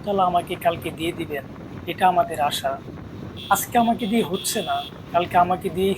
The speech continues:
হবে, এটা আমার বিশ্বাস এবং আমার সৃষ্টিকর্তার উপর ভরসা, এটাই আমার আশা। আমাকে কেউ আজকে বুঝতেছে না, আমাকে বোঝার প্রয়োজন নেই,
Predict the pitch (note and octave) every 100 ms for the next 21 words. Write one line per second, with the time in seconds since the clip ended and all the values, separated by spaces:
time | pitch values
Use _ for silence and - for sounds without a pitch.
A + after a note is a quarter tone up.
0 | - D#3+ D3 C#3+ - - - - F#3 F#3+
1 | F#3+ F3+ D3 F#3 - D#3 D3 D3 - -
2 | - - - F#3 F3+ - - - - G3+
3 | G3+ F#3 - D3+ - - - E3+ F#3+ -
4 | C#3+ D#3 - - - - E3 D#3 E3+ D#3+
5 | D3+ C#3 C3+ - C3+ - - - - -
6 | - - - - - - - - - -
7 | - - - - - G#3 B3+ B3+ B3+ A#3+
8 | A#3 A3+ A3+ A#3 F3+ G3+ - G#3+ - D#3
9 | C#3+ - - - - F#3 - E3+ F#3 G3
10 | F3 G3 G3 F#3 F#3+ E3 C#3